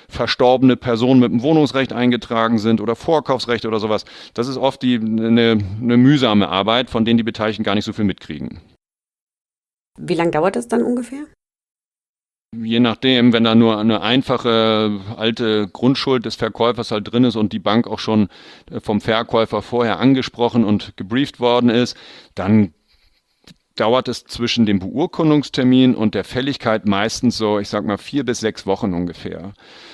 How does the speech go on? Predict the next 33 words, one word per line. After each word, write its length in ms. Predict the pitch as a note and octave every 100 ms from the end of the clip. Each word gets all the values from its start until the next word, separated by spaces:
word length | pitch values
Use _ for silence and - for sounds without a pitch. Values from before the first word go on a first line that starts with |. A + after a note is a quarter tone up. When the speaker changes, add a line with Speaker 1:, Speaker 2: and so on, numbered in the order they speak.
| - -
Speaker 1:
So, 360 | G#2 F#2+ F2 -
und 560 | - G#2 G#2 G#2 -
dann 420 | - - - G2 A#2+
haben 120 | C#3
wir 60 |
aber 160 | C3+ C3+
natürlich 380 | C3 - C#3 A#2
auch 140 | B2
Fälle, 380 | - C3 B2+ B2
wo 120 | A#2+
das 160 | A#2+ A2
Grundbuch, 540 | A2+ C3 B2 A2+ -
äh, 320 | - G2 A2+ A2 A2 -
gänzlich 640 | A#2 B2 A#2+ A#2 - -
wild 440 | A2+ G#2 A2+ D#3+ A#2
aussieht 560 | G2+ G2 G2 B2+ D3+
und, 340 | - G#2+ G#2+ -
und, 400 | - G#2 G#2 F#2+
ähm, 540 | G2+ G#2+ G#2 G2 E2+
da 160 | G2+ G2+
müssen 240 | A2 B2
dann 120 | G#2
eben 220 | G#2 A2 A#2+
teilweise 400 | B2 B2 B2 A#2+
Erbscheine 500 | C3 D3 C#3+ C3 A#2+
erst 220 | A#2+ -
besorgt 460 | B2 A#2+ A#2 A#2
werden 400 | A#2+ A#2 A#2 A#2
oder 320 | G2 A2+ A2 G#2 - - - -
es 100 | A2+
müssen 240 | B2+ A#2+
andere, 560 | G#2+ C#3+ B2+ B2 A#2 G#2+
äh, 260 | A2 A2